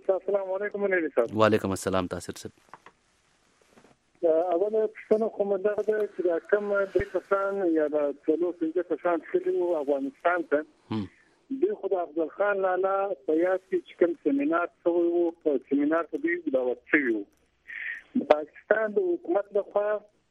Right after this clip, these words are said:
Speaker 1: و دوی ته دا ویل شوي وو چې د افغانستان د حکومت سره خبره وکړي. که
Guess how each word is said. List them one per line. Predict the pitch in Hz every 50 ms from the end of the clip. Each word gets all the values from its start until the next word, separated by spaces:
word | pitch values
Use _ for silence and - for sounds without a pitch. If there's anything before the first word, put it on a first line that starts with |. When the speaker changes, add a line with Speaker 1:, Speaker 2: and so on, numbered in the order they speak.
| _ _ _ _ - 262
Speaker 1:
و | 269 269
دوی | - 381 415 -
ته | - - 349
دا | 381 381 381 381
ویل | 370 359 - 170 - -
شوي | - 190 190 196 196
وو | 196 190 196 - -
چې | - - 160
د | 160 151 143 139 - _ _ _ _ _ _ - 143
افغانستان | 131 127 143 143 147 147 135 - _ 180 180 185 180 175
د | 170 165
حکومت | 156 - 165 170 170 - -
سره | 175 170 165 -
خبره | - 170 175 180 170 170
وکړي. | 165 170 - - 175 170 170 - _ - - - - - - -
که | -